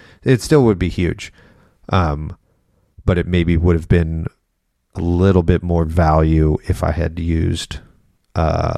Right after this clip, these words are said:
Leave No Witness instead. So kind of an interesting, uh, decision point there, but only in hindsight, 'cause who thinks they're gonna have double Blood Rush? You know what I mean?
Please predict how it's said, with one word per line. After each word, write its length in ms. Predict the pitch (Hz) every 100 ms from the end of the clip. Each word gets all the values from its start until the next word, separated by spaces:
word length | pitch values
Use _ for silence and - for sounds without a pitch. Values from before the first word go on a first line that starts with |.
| 85
Leave 280 | 82 82 -
No 100 | 78
Witness 480 | 78 78 73 - - _ _ _ -
instead. 760 | 78 73 - 78 - - - -
So 360 | - 92 80 - - _ _ _
kind 160 | - 110
of 80 | 95
an 100 | 87
interesting, 680 | 85 85 82 - 85 82 85 - _ _ _ -
uh, 180 | - 85
decision 560 | 78 85 - 85 82 78
point 280 | - 80 92
there, 260 | 85 78
but 180 | 82 87
only 320 | - 143 135 90
in 80 |
hindsight, 640 | 80 95 87 82 80 - -
'cause 180 | 92 -
who 180 | 117
thinks 380 | 101 - 90 -
they're 140 | - 82
gonna 160 | 76
have 240 | 80 73 -
double 300 | 78 71 71
Blood 240 | - 67
Rush? 340 | 67 - - -
You 140 | 90
know 80 | 78
what 160 | - -
I 40 |
mean? 260 | - 82